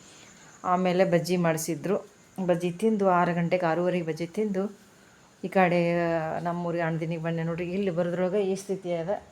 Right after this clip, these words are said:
ಇದು ನಾಳೆಗೆ ಸ್ವಚ್ಛ ಮಾಡ್ತೀನಿ ರೀ ಇದನ್ನು.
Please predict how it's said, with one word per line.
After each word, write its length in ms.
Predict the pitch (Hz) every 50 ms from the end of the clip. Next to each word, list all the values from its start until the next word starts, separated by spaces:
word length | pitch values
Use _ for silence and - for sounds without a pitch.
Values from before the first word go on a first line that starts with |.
| - - - - - - - - - _ - - -
ಇದು 200 | 180 165 180 175 180 185 180 175 175 175 180 180 175 - - - - - - - - - - - - - - - - -
ನಾಳೆಗೆ 340 | 196 180 175 180 196 196 196
ಸ್ವಚ್ಛ 240 | - 196 190 - 185 180
ಮಾಡ್ತೀನಿ 320 | 180 180 175 190 180 170
ರೀ 120 | 170 180
ಇದನ್ನು. 460 | 170 151 165 185 214 - - - -